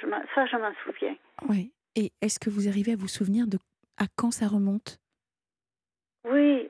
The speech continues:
Speaker 1: à, à la période.
Speaker 2: Oui.
Speaker 1: Ça remonte à deux mille dix-sept, décembre deux mille dix-sept.
Speaker 2: D'accord.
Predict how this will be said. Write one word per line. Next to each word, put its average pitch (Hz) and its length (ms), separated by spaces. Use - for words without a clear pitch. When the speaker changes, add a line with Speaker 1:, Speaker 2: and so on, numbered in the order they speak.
Speaker 1:
à, - 580
à - 140
la 214 140
période. 285 600
Speaker 2:
Oui. 240 180
Speaker 1:
Ça 208 80
remonte 226 300
à 214 120
deux 220 120
mille 214 220
dix-sept, 190 380
décembre 214 460
deux - 60
mille 202 180
dix-sept. - 380
Speaker 2:
D'accord. 185 380